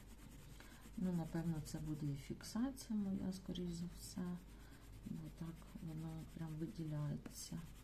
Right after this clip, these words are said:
Та, як результат роботи. Фіксація — це результат нашої роботи. Ітог. Намір. Ми закладаємо намір на день.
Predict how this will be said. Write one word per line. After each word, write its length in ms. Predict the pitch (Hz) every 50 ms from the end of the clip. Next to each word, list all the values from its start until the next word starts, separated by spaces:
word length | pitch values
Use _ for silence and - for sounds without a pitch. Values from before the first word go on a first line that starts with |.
| - - - - - - - -
Та, 100 | 196 190
як 280 | 185 170 165 - - -
результат 580 | 170 170 170 175 160 - - 208 208 214 -
роботи. 540 | - 185 170 170 156 151 147 143 - - 156
Фіксація — 720 | 151 - 156 147 - - - 214 226 240 233 - - - -
це 180 | - - 214 220
результат 680 | 226 214 190 190 190 165 160 - - 196 208 - - -
нашої 400 | 185 185 190 190 - 190 185 185
роботи. 560 | 185 175 175 170 170 165 170 - - - - -
Ітог. 640 | 175 - - - - 170 165 170 175 170 - - - - - - - - - - - - - - - - - - - - - - - - - - - - - - - - - - - - 175 175 175 175
Намір. 460 | 180 180 185 180 170 - - - - - - -
Ми 160 | 185 190 190
закладаємо 680 | 190 170 170 165 - 165 160 160 165 156 151 147 147 151
намір 520 | 165 170 180 190 185 175 170 170 170 165 -
на 320 | 160 160 156 151 - - 165
день. 260 | 175 202 240 285 320